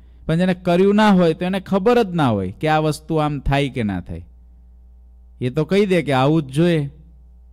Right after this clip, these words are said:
આવું જ જોઈએ, પણ ઓલાની સ્થિતિ ના હોય. ગામડા ફરવા જઈએ તો ગુરુજી ઘણીક વખત કહે કે તમે જ કહી દો હરિભગતને, "પરવરનું શાક લાવજો." હવે ગામડાની અંદર ઓલો ગરીબ હોય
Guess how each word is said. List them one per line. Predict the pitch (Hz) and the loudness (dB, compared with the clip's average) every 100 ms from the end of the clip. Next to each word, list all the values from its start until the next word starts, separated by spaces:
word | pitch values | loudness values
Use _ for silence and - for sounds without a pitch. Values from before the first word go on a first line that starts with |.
| - - - | -20 -20 -6
આવું | 113 127 139 | -2 0 -2
જ | |
જોઈએ, | 139 151 | -4 -4
પણ | 117 104 | -4 -4
ઓલાની | 107 123 131 | -2 -2 -4
સ્થિતિ | - 151 170 170 | -4 -6 -6 -6
ના | 151 | -4
હોય. | 127 | -4
ગામડા | 110 127 139 135 | -2 -2 -2 -2
ફરવા | 127 135 139 | -4 -4 -4
જઈએ | 143 151 | -4 -6
તો | 127 | -6
ગુરુજી | 117 135 139 127 | -4 -4 -4 -4
ઘણીક | 131 147 143 | -6 -6 -6
વખત | 143 139 139 156 | -6 -6 -8 -8
કહે | 135 | -10
કે | - | -6
તમે | 131 143 | -6 -6
જ | 131 | -6
કહી | 160 | -8
દો | 160 156 | -4 -2
હરિભગતને, | 143 127 127 120 113 | -2 -2 -4 -4 -4
"પરવરનું | - 131 135 131 127 | -4 -4 -4 -4 -4
શાક | 123 123 123 | -4 -6 -4
લાવજો." | 131 147 143 117 92 - - - 123 | 0 2 2 0 -2 -8 -20 -8 -4
હવે | 113 | -2
ગામડાની | 123 139 143 143 143 | 0 0 0 -2 0
અંદર | 139 139 | -2 -2
ઓલો | 139 135 | -2 -2
ગરીબ | 117 135 143 | -2 -2 0
હોય | 147 156 131 | 2 2 2